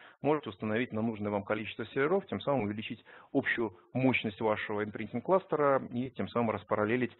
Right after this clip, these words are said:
а, и позволить генерировать большее количество отчетов в единицу времени или генерировать, а, больше, а, обслуживать большее количество пользователей в единицу времени. А, собственно, на этом, наверное, все. А, дополнительная информация, которая может быть полезна, ну, это, естественно,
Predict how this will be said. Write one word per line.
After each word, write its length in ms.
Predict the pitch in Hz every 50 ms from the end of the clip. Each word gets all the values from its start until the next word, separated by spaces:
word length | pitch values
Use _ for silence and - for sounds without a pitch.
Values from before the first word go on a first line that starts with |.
| - - - - - - _ _ _ -
а, 840 | 110 101 98 92 92 92 95 90 92 92 92 92 92 92 95 95
и 140 | 98 101 98
позволить 400 | 95 101 98 101 107 110 107 101
генерировать 720 | 101 104 104 104 104 107 104 95 - _ _ 104 101 98 95
большее 340 | 98 104 104 101 - 98
количество 720 | - - 98 98 101 - - - - - 101 95 92 92 90
отчетов 460 | - 95 101 - - 110 98 - -
в 40 | -
единицу 380 | 101 - 107 107 104 - -
времени 300 | 113 131 156 165 160 127
или 160 | 107 98 98 101
генерировать, 520 | 101 104 107 113 123 120 120 107 101 - _ _ _ _ _ _ _ _ _ _ _ _ _ _ _ - -
а, 120 | - 107
больше, 280 | 101 101 95 - - 113
а, 760 | 107 98 95 92 - - 107 110 98 95 95 98 98 101 104 -
обслуживать 380 | - - - 120 107 117 110
большее 260 | 104 113 113 - 110 -
количество 380 | 104 104 107 - - - 110
пользователей 400 | 98 - 113 107 101 - 101 98
в 20 | 98
единицу 340 | 98 107 107 101 - -
времени. 340 | 104 104 98 95 - 107 110 - _ _ - - - - - - - - - - - - - - - - - - _ _ _ _ - -
А, 320 | 170 175 185 185 180 175
собственно, 360 | 170 - 208 - - 208 214 233
на 100 | 240 226
этом, 260 | 220 220 202 196 190
наверное, 720 | 196 196 190 - 190 175 - _ _ - 170 175 175 170
все. 600 | 170 - - - - - 190 165 147 160 202 240 254
А, 580 | 254 220 180 165 151 175 170 170 175 175 170 160
дополнительная 600 | 135 170 - 185 196 214 208 - - 180 175 170
информация, 520 | - - 170 175 180 185 175 175 - 165
которая 320 | 156 156 147 - 170 165 165
может 180 | 170 147 143
быть 160 | 143 151 - -
полезна, 600 | - 151 151 156 160 156 147 120 113 123 120 120
ну, 140 | 117 123 139
это, 160 | 139 127 -
естественно, 400 | 127 120 - - 120 - - 120